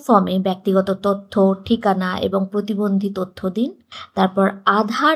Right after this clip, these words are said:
এবং অন্যান্য প্রয়োজনীয় নথি অনলাইনে আপলোড করুন। আবেদন জমা দিন এবং অ্যাকনলেজমেন্ট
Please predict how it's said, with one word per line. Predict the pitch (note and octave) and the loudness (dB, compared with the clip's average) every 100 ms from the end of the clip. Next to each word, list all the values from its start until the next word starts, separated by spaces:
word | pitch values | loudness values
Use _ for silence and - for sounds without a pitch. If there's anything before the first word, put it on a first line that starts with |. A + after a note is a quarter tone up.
| - | 2
এবং | G3+ F#3+ F#3+ | 2 2 2
অন্যান্য | A3+ C#4 C#4 C4+ | 2 2 0 -2
প্রয়োজনীয় | A#3+ G#3+ B3 C4+ B3+ C4 C4+ C#4 - - - | 4 4 6 2 0 0 -2 -4 -12 -10 4
নথি | A#3 A#3+ A3+ A#3 A#3 | 4 4 0 0 4
অনলাইনে | A#3+ B3+ A#3 A3+ B3+ | 4 4 2 0 0
আপলোড | G#3 G#3 F3+ F3 - | -2 -2 -2 -2 -4
করুন। | E3+ D#3+ D#3+ _ - - | -8 -8 -14 _ -12 4
আবেদন | G3+ G3+ G3+ G3+ G3 | 6 6 4 2 4
জমা | G#3+ G#3+ B3 | 4 6 4
দিন | G#3 A3+ B3 G3+ | 4 4 2 0
এবং | G3 G3 F#3+ | 2 2 2
অ্যাকনলেজমেন্ট | A3+ A#3+ B3+ C#4+ D4 - C4+ | 0 2 0 2 0 0 2